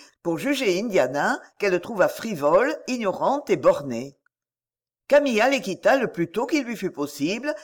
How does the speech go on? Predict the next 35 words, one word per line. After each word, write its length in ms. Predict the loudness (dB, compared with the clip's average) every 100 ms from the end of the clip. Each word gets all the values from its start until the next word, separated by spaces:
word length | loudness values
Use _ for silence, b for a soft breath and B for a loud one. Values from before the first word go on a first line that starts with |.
| B
et 100 | 4
alla 200 | 4 4
dans 180 | 0 -2
sa 160 | -2 -4
chambre 480 | -2 -2 -2 -2
pour 220 | -6 -2 -2
écrire 320 | -2 -4 -2
une 120 | 0
lettre 460 | 2 2 2 -4 -14 B B
dans 160 | 2 4
laquelle 380 | 4 4 4
elle 180 | 4 2
se 140 | 0 -4
proposait 560 | -4 -2 -2 0 0
de 100 | 0
tout 240 | -2 -2 -2
confesser 480 | -4 -2 -4 -4
à 140 | -4 -4
son 240 | -4 -6
père. 440 | -4 -2 -2 -4 -10 _ _ _ _ _ -6
Mais 280 | -2 -2 -4
plus 240 | -4 2
elle 140 | 2 2
y 40 |
réfléchissait, 880 | 0 0 -2 -2 -6 -4 -2 -2 -2 B B -6
plus 260 | -2 0
elle 140 | 2 0
en 80 | 0
sentait 480 | -4 -6 -4 -2
la 100 | 0
difficulté. « 960 | 0 -2 -2 -2 -4 -6 0 0 0 -8 _ _ _ _ _ _ _ _ _ _ _ -2
Quel 240 | 0 0
moment », 480 | 0 -2 2 2 2
se 140 | -2 -2
disait-elle, « 720 | 0 0 0 2 2 2